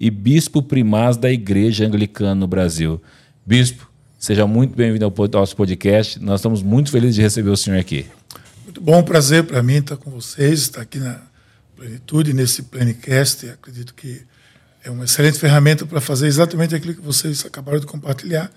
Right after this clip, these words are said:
Speaker 2: de expor um pouco daquilo que as pessoas mesmo podem ler,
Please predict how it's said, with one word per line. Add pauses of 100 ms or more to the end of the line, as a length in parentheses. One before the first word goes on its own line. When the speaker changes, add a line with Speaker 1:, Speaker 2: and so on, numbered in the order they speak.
(640)
Speaker 2:
de
expor
um
pouco
daquilo
que
as
pessoas (260)
mesmo (200)
podem
ler,